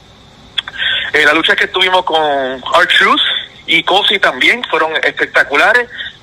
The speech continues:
Y en Puerto Rico, eh, la, las dos luchas que tuve con Eddie y la lucha que tuve con four fifty fueron,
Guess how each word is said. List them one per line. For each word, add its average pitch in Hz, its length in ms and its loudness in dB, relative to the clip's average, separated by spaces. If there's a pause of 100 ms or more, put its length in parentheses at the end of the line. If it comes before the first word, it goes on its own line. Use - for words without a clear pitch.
(140)
Y 175 100 2
en 180 80 -2
Puerto - 300 -2
Rico, 262 320 2
eh, 190 160 6
la, 151 220 4
las 139 200 0
dos 175 120 -4
luchas 226 260 -2
que 208 100 -4
tuve 196 320 0
con 180 180 -2
Eddie 240 300 2 (320)
y 147 400 0 (480)
la 160 100 4
lucha 170 220 2
que 196 120 0
tuve 196 280 2
con 185 200 -2
four 185 180 -2
fifty - 320 -2
fueron, 160 400 -2